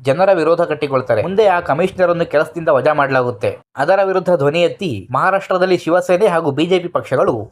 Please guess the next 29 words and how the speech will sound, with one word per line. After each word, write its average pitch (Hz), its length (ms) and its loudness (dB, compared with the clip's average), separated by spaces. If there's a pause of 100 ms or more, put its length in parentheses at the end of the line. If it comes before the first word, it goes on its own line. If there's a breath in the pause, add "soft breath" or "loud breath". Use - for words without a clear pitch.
(160)
ಮುನ್ನೆಲೆಗೆ 180 400 0
ಬರ್ತವೆ. 120 440 -2 (200)
ಇವರ 185 240 4
ನಂತರ 180 320 0
ಮುಖ್ಯಮಂತ್ರಿಯಾದವರು 147 1160 0
ಶಿವಾಜಿರಾವ್ 185 680 0
ಪಾಟೀಲ್ 156 320 0
ನಿಲಂಗೇಕರ್. 135 580 0 (260)
ಎಂ 147 180 0
ಡಿ 208 100 0
ಪರೀಕ್ಷೆಯಲ್ಲಿ 143 800 -2 (100)
ತಮ್ಮ 156 200 0
ಮಗಳಿಗೆ 156 440 0
ಹಾಗೂ 147 320 0
ಆಕೆಯ 135 320 2
ಸ್ನೇಹಿತೆಗೆ 160 540 -2
ಮೊದಲೇ 147 320 2
ಪ್ರಶ್ನೆ 160 320 -4
ಪತ್ರಿಕೆ 139 340 -2
ಕೊಡಿಸಿ 131 300 -4
ಸಹಾಯ 127 320 -2
ಮಾಡಿದ್ದ 147 280 0
ಆರೋಪದಲ್ಲಿ 123 640 0 (280 soft breath)
ಕೋರ್ಟ್ 208 280 0
ಇವರನ್ನು 180 340 2
ದೋಷಿ 165 280 0
ಎಂದು 165 160 0
ತೀರ್ಪು 151 300 -4
ನೀಡುತ್ತೆ. 131 480 -2